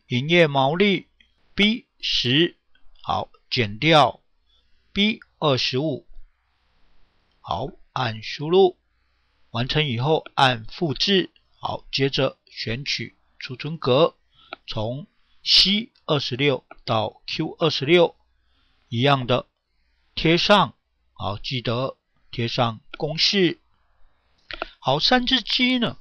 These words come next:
我们要计算年度合计数，首先点到V三这一个储存格，按自动加总。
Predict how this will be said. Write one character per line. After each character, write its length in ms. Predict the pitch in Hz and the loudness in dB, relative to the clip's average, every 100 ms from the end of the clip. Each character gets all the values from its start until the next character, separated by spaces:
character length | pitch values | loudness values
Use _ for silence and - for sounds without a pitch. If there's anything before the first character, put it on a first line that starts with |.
| - | -12
我 120 | 110 | -8
们 120 | 135 | -2
要 100 | 143 | -2
计 300 | 131 - 139 | -2 -8 -6
算 420 | - 151 131 117 | -2 0 0 -2
年 260 | 113 113 151 | -6 -6 -4
度 200 | 214 196 | -4 -6
合 320 | - - 110 | -8 -8 -6
计 180 | - 147 | -4 -4
数， 340 | - 185 151 _ _ _ _ | -2 -2 -4 _ _ _ _
首 200 | - 113 | -10 -8
先 420 | - 170 180 196 _ - | 2 2 2 -2 _ -4
点 280 | 107 101 | -4 -4
到 400 | 107 139 123 123 _ _ _ _ - | 2 4 4 2 _ _ _ _ -6
V 220 | 170 202 | -2 0
三 320 | - 208 208 - _ | 4 4 4 -8 _
这 140 | - 139 | -2 0
一 80 | |
个 280 | 127 120 - - | 0 -2 -4 -12
储 160 | - 123 | -12 -8
存 180 | 160 175 | -6 0
格， 380 | 135 135 151 _ _ _ _ _ | 4 4 4 _ _ _ _ _
按 320 | - 127 113 - | 0 0 -2 -8
自 180 | - 135 | -6 -4
动 220 | 151 117 | -4 -4
加 280 | - 170 185 | 2 4 4
总。 240 | 131 104 | 0 -4